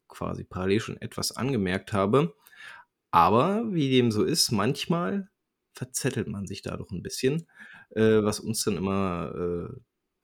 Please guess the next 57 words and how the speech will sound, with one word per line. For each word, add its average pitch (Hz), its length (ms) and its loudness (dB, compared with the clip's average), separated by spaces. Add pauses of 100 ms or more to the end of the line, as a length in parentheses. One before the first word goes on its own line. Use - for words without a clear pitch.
(180)
trotzdem 107 320 2
nicht 98 140 0
ganz 104 200 6
aus - 200 -2
der 98 120 2
Ruhe 151 260 10
bringt, 143 320 8
sondern 95 420 0
uns - 160 -4
genau 92 220 0
zu - 140 -6
diesem 87 260 -6
Thema 90 240 -4
bringt, 95 360 -2
welches 87 260 -2
wir 95 100 -4
heute 87 280 -4
wieder 90 300 -2
mal - 180 -6
auf - 100 -8
den 90 120 -8
Tisch - 240 0
bringen 104 260 4
werden, 98 220 2
das 85 140 -8
Thema 85 240 -4
Verzetteln, 131 720 2
ne? 113 280 4
Viele, 92 460 0
die 80 280 -4
die - 200 -12
Folgen 90 500 2
schon - 220 -8
gehört 90 320 -2
haben, 85 200 -6
kennen 104 240 0
das 101 200 0
ja. 92 240 0 (600)
Äh, 80 180 -2
wenn 87 120 0
wir 92 80 2
grad 87 160 0
mal 87 80 -2
keine 98 280 0
Idee 90 240 2
haben, 90 80 0
was 82 120 -4
wir 85 60 -8
sonst 101 220 0
machen 95 240 0
sollen, 87 800 -2 (100)
greifen 98 300 -2
wir 95 80 2
einfach 90 140 -2
eine 87 100 -4
kleine 85 280 -2
Box - 540 -2